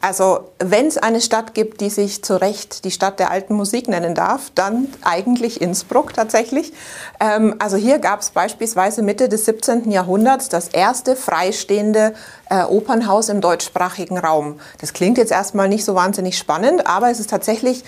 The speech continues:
sehr, sehr wichtig, weil früher waren die Opernhäuser an Paläste angedockt und waren ein Privileg für den Adel. Ähm, mit von Palästen losgelösten Opernhäusern hat sich natürlich auch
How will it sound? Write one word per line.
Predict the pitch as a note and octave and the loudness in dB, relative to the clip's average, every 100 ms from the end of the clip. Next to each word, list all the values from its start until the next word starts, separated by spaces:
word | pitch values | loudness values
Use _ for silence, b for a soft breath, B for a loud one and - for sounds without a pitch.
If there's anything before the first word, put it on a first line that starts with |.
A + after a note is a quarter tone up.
| B B B | B B B
sehr, | A3+ A#3+ | 2 4
sehr | A#3 G3+ | 4 4
wichtig, | D#4 - F3+ F3+ | 2 2 -2 0
weil | F#3 F#3+ G3+ - | 0 2 2 -2
früher | - B3 D4 | 0 4 4
waren | G#3 A3 A3+ | 4 2 2
die | G3+ | 2
Opernhäuser | C4 D4 B3 A3 G#3+ A3 G#3+ G3 | 2 2 2 2 2 2 0 0
an | G#3+ | -2
Paläste | - G3 A3 - G3 | 0 2 2 2 0
angedockt | - E3 D3+ C#3 C#3 - | 0 -2 -2 -2 -2 -4
und | E3 | 0
waren | E3+ G3 | 2 2
ein | G3 F3+ F3+ B B - | 0 -2 -4 B B -10
Privileg | - A3 G#3+ G#3+ A3+ A3+ A#3 | 0 2 4 4 4 4 2
für | G#3 | 0
den | F#3+ F3+ | 2 2
Adel. | G3 G#3+ D#3 B2+ B B B | 2 2 0 -2 B B B
Ähm, | F3 F3+ F3+ F3+ | 0 0 -2 -2
mit | G3+ G3+ - - | 0 0 -2 -8
von | - G3+ G3+ | -2 0 0
Palästen | G3+ F#3+ C#4+ - A#3 | 0 0 0 -2 0
losgelösten | G3+ A#3 D4+ E4+ - A3 A3 A3+ - | 4 4 4 2 2 4 4 2 0
Opernhäusern | B3 D#4 B3 E3+ E3 G#3 A#3 A3+ | 0 0 -2 0 0 0 -2 -2
hat | G3+ G3+ | -4 -4
sich | B3 A3+ | -2 -4
natürlich | G#3 G#3+ G#3+ G#3+ | -2 0 0 2
auch | F3+ G#3+ | 2 2